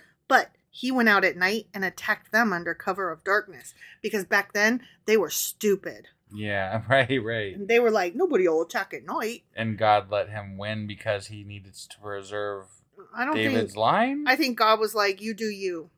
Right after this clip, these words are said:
Speaker 2: Okay.
Speaker 1: If you win, you win. If you lose, you
Speaker 2: Well, but
Speaker 1: lose.
Speaker 2: if he's
Speaker 1: I don't
Speaker 2: worried about
Speaker 1: fucking care."
Speaker 2: preserving his line, his line, he needs to make sure he has a kid, right?
Speaker 1: I guess. I don't know.
Speaker 2: Before he kills him?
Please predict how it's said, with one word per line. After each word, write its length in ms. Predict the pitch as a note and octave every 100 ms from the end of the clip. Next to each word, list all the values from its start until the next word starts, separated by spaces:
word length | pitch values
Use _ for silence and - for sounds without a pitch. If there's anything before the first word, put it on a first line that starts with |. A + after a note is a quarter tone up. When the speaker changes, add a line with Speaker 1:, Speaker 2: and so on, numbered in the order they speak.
| _
Speaker 2:
Okay. 400 | G2+ C3 D3+ C#3 G3+
Speaker 1:
If 120 | G3
you 120 | G#3
win, 240 | A3 A#3 A#3
you 100 | G#3
win. 280 | G#3 G3
If 80 | F3+
you 100 | F#3+
lose, 240 | G3 G#3+ F#4+
you 60 |
Speaker 2:
Well, 80 | D#3+
but 60 | D3+
Speaker 1:
lose. 60 | C#3
Speaker 2:
if 40 |
he's 80 | D3
Speaker 1:
I 20 |
don't 60 | E3
Speaker 2:
worried 100 | C#3
about 140 | C3+ A#2+
Speaker 1:
fucking 40 |
care." 80 | B2
Speaker 2:
preserving 300 | A#2 A#2+ A2+
his 80 | G2+
line, 320 | A#2 E3+ B2+
his 200 | A2 A2
line, 280 | A2 E3 C#3+
he 60 | A2
needs 160 | G#2 G2
to 40 |
make 120 | G2+ F#2
sure 140 | G2+
he 60 | F#2+
has 80 | F2+
a 40 |
kid, 300 | - D#3 F#2
right? 260 | F2 F#2 C3+ _ _ - - _ -
Speaker 1:
I 120 | F#3
guess. 420 | - G3 F3+ -
I 100 | E3+
don't 120 | G3
know. 140 | E3+ F3+
Speaker 2:
Before 260 | - G#2+ G#2
he 60 |
kills 260 | A2+ A2 A2+
him? 200 | C#3